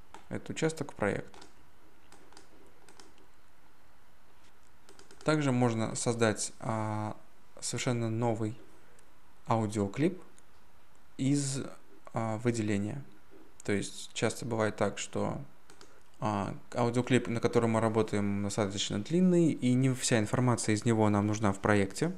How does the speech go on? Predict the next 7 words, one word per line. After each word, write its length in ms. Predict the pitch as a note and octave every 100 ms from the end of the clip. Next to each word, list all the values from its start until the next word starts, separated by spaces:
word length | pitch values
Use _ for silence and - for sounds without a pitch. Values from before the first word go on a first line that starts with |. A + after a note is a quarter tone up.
| - -
поэтому 540 | A2+ G#2+ G2+ G2 G2+ - - - - - - -
можно 420 | A#2+ A2 G#2+ G2+ -
сделать 360 | A#2 - G#2 G#2
так 180 | D#3+ C#3+
для 160 | B2
удобства, 560 | B2+ C3 B2+ A#2+ A#2 A2+ - - - - -
чтобы 460 | - A2+ A2 G#2+